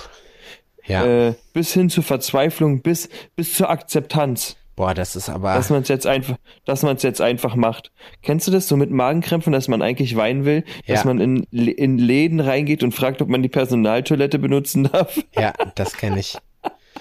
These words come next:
Speaker 1: Das kenn ich gut. Wenn die dir aber schon ansehen, dass
Speaker 2: Peinlich.
Speaker 1: du kacken musst, dann ist die Chance relativ gering,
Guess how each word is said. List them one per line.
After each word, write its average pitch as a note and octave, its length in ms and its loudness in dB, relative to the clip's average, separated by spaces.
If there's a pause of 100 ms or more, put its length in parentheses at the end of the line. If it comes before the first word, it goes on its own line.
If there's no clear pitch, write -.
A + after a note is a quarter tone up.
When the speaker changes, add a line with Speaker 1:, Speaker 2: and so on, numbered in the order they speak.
(300)
Speaker 1:
Das - 220 -4
kenn G#2 200 -2
ich - 160 -4
gut. A2 220 0
Wenn A2+ 120 0
die A#2+ 100 0
dir C3 160 0
aber B2+ 140 -2
schon B2+ 220 0
ansehen, C3+ 420 0
dass A#2 120 2
Speaker 2:
Peinlich. G#2 220 2
Speaker 1:
du F#2+ 80 2
kacken G#2+ 240 -2
musst, A#2+ 280 -4
dann G#2 320 -2 (100)
ist - 460 -8
die A2 80 -4
Chance A2+ 400 -4
relativ G#2 460 -4
gering, F2+ 380 -4